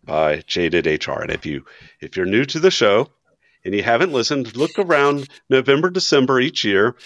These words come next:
in the back episodes of, of episodes.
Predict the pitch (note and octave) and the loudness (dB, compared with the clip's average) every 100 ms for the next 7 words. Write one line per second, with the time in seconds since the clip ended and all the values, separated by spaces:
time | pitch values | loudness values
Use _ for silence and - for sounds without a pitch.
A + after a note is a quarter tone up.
0 | _ G#2 A2 G#2+ A2+ G#2+ - A2 - A#2+ | _ -4 -4 0 0 0 0 -2 -2 -4
1 | A#2 D3+ C#3 - - A2+ A#2+ A#2+ A2 - | -2 -2 -4 -8 -4 0 0 0 0 0
2 | G#2 G2 | -2 -2